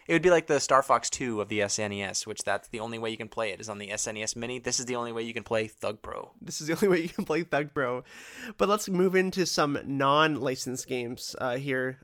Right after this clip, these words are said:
Speaker 2: starting at number nine now. I have Cubivore, which I feel needs to be on this list because Cubivore is a game that is,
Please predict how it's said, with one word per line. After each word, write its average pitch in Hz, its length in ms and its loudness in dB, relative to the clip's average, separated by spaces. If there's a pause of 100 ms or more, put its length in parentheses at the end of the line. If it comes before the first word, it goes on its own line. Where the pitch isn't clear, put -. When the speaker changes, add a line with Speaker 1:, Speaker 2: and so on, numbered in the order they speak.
(160)
Speaker 2:
starting 143 260 -2
at 120 100 -4
number 139 280 0
nine 139 460 4
now. 123 280 2
I - 100 -2
have 147 280 -4
Cubivore, 127 680 -2
which 135 200 -6
I 143 80 -2
feel 147 440 0 (300)
needs 151 420 0
to 180 120 0
be 143 200 0
on 135 440 0 (340)
this 127 240 -4
list 127 280 -2
because 123 560 -4 (280)
Cubivore 202 520 0
is 131 360 -2 (360)
a 143 80 -4
game 143 300 0
that 131 220 0
is, 123 360 -6